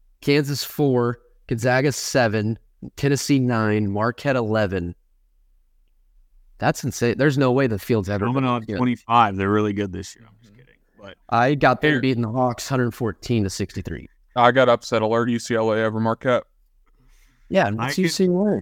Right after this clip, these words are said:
Speaker 2: it
Speaker 3: Someone's
Speaker 2: would be
Speaker 3: gonna lose.
Speaker 2: so,
Speaker 3: Someone's
Speaker 2: so
Speaker 3: gonna
Speaker 2: what
Speaker 3: lose
Speaker 2: is the
Speaker 3: early.
Speaker 2: funniest, like, championship game out of this scenario? Like, with us, like,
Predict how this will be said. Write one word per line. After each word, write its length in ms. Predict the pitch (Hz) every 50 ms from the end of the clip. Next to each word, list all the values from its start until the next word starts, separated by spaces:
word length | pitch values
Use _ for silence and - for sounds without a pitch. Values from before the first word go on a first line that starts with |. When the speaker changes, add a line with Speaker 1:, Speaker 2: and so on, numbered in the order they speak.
| - _ _ _ _ _ _
Speaker 2:
it 80 | - 156
Speaker 3:
Someone's 300 | 165 160 196 185 175 156
Speaker 2:
would 40 | -
be 0 |
Speaker 3:
gonna 140 | 143 131 120
lose. 140 | 113 117 113 113
Speaker 2:
so, 640 | 147 156 156 160 175 170 170 156 - _ - - 143
Speaker 3:
Someone's 40 | -
Speaker 2:
so 80 | 190 180
Speaker 3:
gonna 80 | 170 -
Speaker 2:
what 100 | 214 233
Speaker 3:
lose 100 | 233 240
Speaker 2:
is 140 | 220 180 -
the 100 | 175 156
Speaker 3:
early. 80 | - -
Speaker 2:
funniest, 640 | 160 160 156 170 170 170 165 160 147 - - - -
like, 220 | 143 135 123 117 -
championship 720 | - - 143 135 131 107 143 131 120 - - 127 107 104
game 240 | 110 113 117 117 113
out 140 | 107 107 104
of 80 | 98
this 120 | 107 101 -
scenario? 640 | - - 107 98 101 101 101 92 90 85 82 87
Like, 220 | 95 107 113 104 117
with 260 | 117 135 135 - -
us, 380 | 117 101 87 80 - - -
like, 180 | 104 95 92